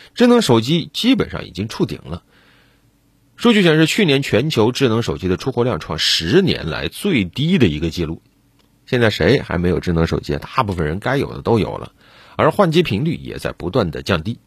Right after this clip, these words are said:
更别说华为强势回归，小米手机出货量确实承受了很大的压力啊。像去年第四季度，小米甚至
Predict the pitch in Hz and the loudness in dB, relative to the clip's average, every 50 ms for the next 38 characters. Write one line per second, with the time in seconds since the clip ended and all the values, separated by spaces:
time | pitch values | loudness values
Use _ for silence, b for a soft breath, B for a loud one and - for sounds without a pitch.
0 | b b b b b b b b b b b b b b b - 135 127 107 110 | b b b b b b b b b b b b b b b 2 2 4 6 4
1 | 107 107 120 117 - - - - - 82 104 107 95 110 - - - - - 78 | 4 4 2 0 -2 -4 -8 -6 -2 0 0 2 0 0 -2 -4 -6 -4 -2 -2
2 | 85 107 120 107 - 87 76 - - - - - - 76 - - - 95 135 165 | -2 -2 -4 -4 -4 -4 -6 -6 -8 -10 -10 -8 -8 -8 -8 -4 -2 0 0 0
3 | 120 87 - - - - - 78 73 80 101 101 - 127 120 127 117 95 92 - | 0 -2 -4 -6 -12 -12 -10 -8 -4 -4 -2 -2 0 0 2 2 2 2 0 -2
4 | - 220 277 - 82 - - - 67 76 - B B B B B B B B _ | -2 0 0 0 -2 -2 -4 -4 -4 -4 -4 B B B B B B B B _
5 | - - 98 92 98 107 98 87 73 - - - 58 - - - 85 92 90 85 | -4 -2 0 2 2 2 2 2 2 0 -2 -4 -4 -4 -6 -4 -4 -2 -2 -2
6 | 82 - 69 67 - 87 85 85 - - - _ _ _ - - - 58 - - | -2 -4 -4 -4 -4 -4 -2 -4 -6 -8 -10 _ _ _ -14 -12 -12 -12 -12 -14
7 | - _ _ _ _ _ _ B B B B B B B B B B B - - | -20 _ _ _ _ _ _ B B B B B B B B B B B 0 2
8 | 110 104 104 - - 135 113 101 101 107 117 110 - 117 101 104 101 95 82 - | 4 4 4 2 2 2 2 2 2 2 0 0 0 2 0 2 0 0 0 0
9 | 87 90 107 95 67 69 - - - 190 156 113 - - 85 73 | 0 0 0 -2 -4 -6 -8 -4 -2 -2 -2 0 -2 -2 -2 -2